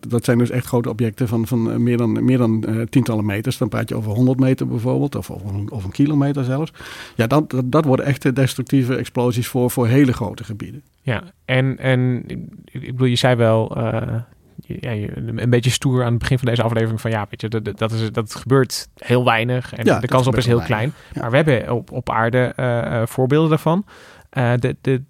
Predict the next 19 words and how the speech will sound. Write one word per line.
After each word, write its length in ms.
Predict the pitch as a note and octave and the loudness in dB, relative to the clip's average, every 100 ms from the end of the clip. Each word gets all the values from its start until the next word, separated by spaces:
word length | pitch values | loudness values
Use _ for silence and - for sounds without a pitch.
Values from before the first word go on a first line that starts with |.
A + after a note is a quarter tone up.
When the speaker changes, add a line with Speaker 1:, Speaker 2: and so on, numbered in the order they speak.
| _ - | _ -16
Speaker 2:
het, 160 | C#3+ | -10
het 200 | C3 - | -10 -4
lijkt 200 | B2+ B2 | 0 0
er 60 | - | 0
toch 180 | A#2 - | -4 -2
sterk 340 | - C#3+ C#3+ | 2 2 2
op 120 | - | -2
dat, 320 | A#2 A2 - - | -4 -6 -10 -8
dat 300 | A#2 A2+ - | -8 -8 -6
de 100 | C3 | 0
hele 240 | A2 A2 A2+ F3+ | 2 4 2 -2
dino's 380 | - D#3 A#2 A2+ | -2 2 2 2
zijn 200 | - - | -2 -2
uitgeroeid 560 | - C#3 - G2+ G#2 A2+ | 2 2 2 -4 -4 -4
door 240 | A#2+ A#2 - | -6 -6 -4
een, 240 | B2 A#2+ C3+ | -2 -2 -2
een 220 | B2 B2 C3 | -2 -2 -4
gigantische, 840 | - - D3+ D3+ D#3 - D3 C#3+ - _ _ _ _ | -6 -2 0 0 -2 -2 0 0 -4 _ _ _ _
eh, 260 | C#3 C3+ | 0 0